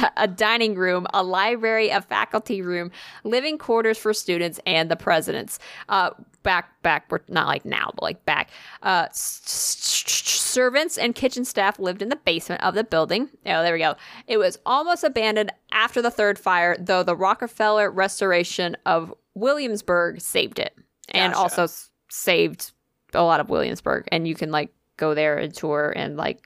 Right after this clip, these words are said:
Speaker 1: there's, there's actually several, um,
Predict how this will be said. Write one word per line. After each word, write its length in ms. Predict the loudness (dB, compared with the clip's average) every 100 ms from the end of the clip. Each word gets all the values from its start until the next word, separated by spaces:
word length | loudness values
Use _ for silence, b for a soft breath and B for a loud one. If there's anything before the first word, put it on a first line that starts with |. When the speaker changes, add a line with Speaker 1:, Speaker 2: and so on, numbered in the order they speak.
| -4
Speaker 1:
there's, 260 | -4 -4 -12 _
there's 220 | 2 4
actually 320 | 2 2 2 0
several, 600 | 2 4 6 4 4 0 b b b 2
um, 380 | 4 6 4